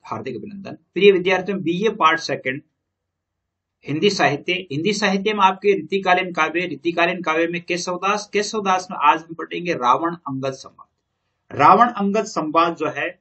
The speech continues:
बहुत ही महत्वपूर्ण है, जो कि बहुत सारी universities के जो है आपके, अ,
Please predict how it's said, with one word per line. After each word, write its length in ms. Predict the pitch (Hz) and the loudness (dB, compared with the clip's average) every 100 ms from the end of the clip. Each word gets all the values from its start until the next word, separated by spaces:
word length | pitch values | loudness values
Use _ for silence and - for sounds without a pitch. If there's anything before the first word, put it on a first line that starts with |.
| _ _ _ | _ _ _
बहुत 280 | 120 151 156 | -10 -8 -6
ही 60 | |
महत्वपूर्ण 500 | 131 120 - 139 160 | -6 -6 -8 -8 -8
है, 320 | 143 156 170 - _ _ | -6 -4 -4 -8 _ _
जो 160 | 127 170 | -2 0
कि 240 | 175 180 | 0 -4
बहुत 320 | 175 151 160 - | -4 -8 -8 -2
सारी 180 | 165 | 0
universities 460 | 165 147 143 170 160 | 0 -4 -4 -6 -4
के 260 | 143 127 135 _ _ _ | -2 -2 -4 _ _ _
जो 80 | 131 | -4
है 260 | 127 147 151 | -4 -6 -6
आपके, 420 | 123 - 139 131 | -10 -6 -4 -4
अ, 60 | 135 | -6